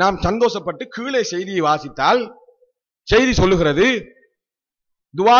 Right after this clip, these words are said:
என்கின்ற கட்சியினுடைய தலைவர்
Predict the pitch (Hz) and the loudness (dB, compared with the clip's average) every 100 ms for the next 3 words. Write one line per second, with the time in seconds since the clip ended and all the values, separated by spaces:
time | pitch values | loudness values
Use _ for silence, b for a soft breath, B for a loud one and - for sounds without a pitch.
0 | 269 269 262 254 226 220 254 254 247 262 | 6 4 2 2 2 0 -2 2 4 6
1 | 240 - - - _ _ _ _ _ _ | 6 2 -10 -20 _ _ _ _ _ _
2 | _ _ _ _ _ _ _ _ _ _ | _ _ _ _ _ _ _ _ _ _
3 | _ _ _ _ _ _ _ _ _ _ | _ _ _ _ _ _ _ _ _ _
4 | _ _ _ _ _ _ _ _ _ _ | _ _ _ _ _ _ _ _ _ _
5 | _ _ _ _ _ _ _ _ _ _ | _ _ _ _ _ _ _ _ _ _
6 | - 202 247 269 | -4 0 2 2